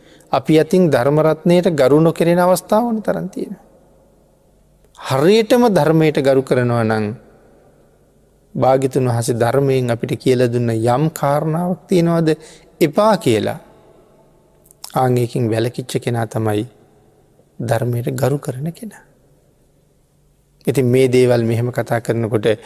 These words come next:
ආයේ එන්න ඕනේ පන්සිල් වල ඉඳලා. හැබෑම ගෞරවයක් ධර්ම රත්නයට තිබ්බනම්, බුද්ධ රත්නයට තිබ්බනම්, දැන් අපේ තාත්තා අපිට යමක් එපා කියනකොට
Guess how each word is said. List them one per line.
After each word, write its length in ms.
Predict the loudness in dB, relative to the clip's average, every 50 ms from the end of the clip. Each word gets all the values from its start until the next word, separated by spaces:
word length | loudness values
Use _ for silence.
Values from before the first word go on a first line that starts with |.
| -16 -20 -20 -12 _
ආයේ 420 | -2 0 2 4 4 4 2 2 2
එන්න 160 | 0 0 -2
ඕනේ 200 | -2 -4 -4 -6
පන්සිල් 420 | -6 -6 -6 -6 -4 -6 -6 -6
වල 160 | -6 -8 -8
ඉඳලා. 340 | -8 -8 -8 -10 -12 -14 -16 -20 _ _ _ _ _ _ _ _ _ _ _ _ _ _ _ _ _ _ _ _ _ _ _ _ _ _ _ _ _ -14
හැබෑම 580 | -6 -4 -2 0 2 2 4 4 4 4 4 4 2
ගෞරවයක් 600 | 2 4 4 4 6 4 4 4 4 2 0 -2 -4
ධර්ම 280 | -2 -2 0 0 -2 -2
රත්නයට 420 | -2 -4 -4 -4 -6 -6 -6 -6 -8 -10
තිබ්බනම්, 420 | -10 -10 -8 -8 -8 -10 -10 -16 _ _ _ _ _ _ _ _ _ _ _ _ _ _ _ _ _ _ _ 0
බුද්ධ 240 | 0 0 4 4
රත්නයට 460 | 4 4 4 2 0 0 0 -2 -2 -6 -6
තිබ්බනම්, 580 | -6 -6 -4 -2 -4 -4 -4 -8 -12 -14 _ _ _ _ _ _ _ _ _ _ _ _ _ _ _ _ _ _ _ _ _ _ _ _
දැන් 120 | -4 -4 -2
අපේ 340 | -2 -2 -2 2 2 2 2 2
තාත්තා 540 | 0 -2 0 0 -2 -2 -4 -4 -2 0 0
අපිට 260 | 0 -2 -2 0 2
යමක් 360 | 2 2 2 0 -2 -4 -6 -4 -4
එපා 320 | -4 -2 -2 -2 -2 -2 -2
කියනකොට 540 | -2 0 0 0 0 0 -2 -4 -4 -4